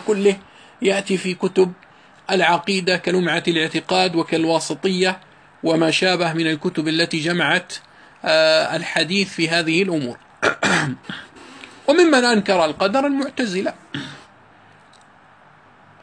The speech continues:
المعتزلة والقدرية أيضًا، إن المعتزلة قدرية هم في الأساس،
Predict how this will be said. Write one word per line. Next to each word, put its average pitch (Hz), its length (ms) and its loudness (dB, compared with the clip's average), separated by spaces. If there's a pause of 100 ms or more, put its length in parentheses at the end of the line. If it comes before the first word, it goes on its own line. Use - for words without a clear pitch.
(360)
المعتزلة 156 840 0 (1400)
والقدرية 151 800 -2 (1500)
أيضًا، 147 340 0 (1000)
إن 165 80 -2
المعتزلة 175 540 -2
قدرية 180 480 -2
هم 156 120 -10
في 170 100 -10
الأساس، - 520 -12